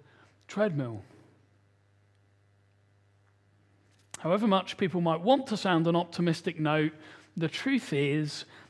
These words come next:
at this moment, it's honestly hard to know what to think and do, isn't it?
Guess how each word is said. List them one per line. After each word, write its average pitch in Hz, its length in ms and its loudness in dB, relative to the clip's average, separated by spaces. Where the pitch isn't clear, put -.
at 170 220 -2
this 220 260 2
moment, 160 520 2
it's 170 200 -6
honestly 190 380 -4
hard 170 360 -2
to 156 120 -4
know 151 220 -2
what 151 180 -6
to 165 100 -8
think 143 400 -6
and 156 140 -4
do, 202 160 -4
isn't 160 200 -4
it? 110 120 -12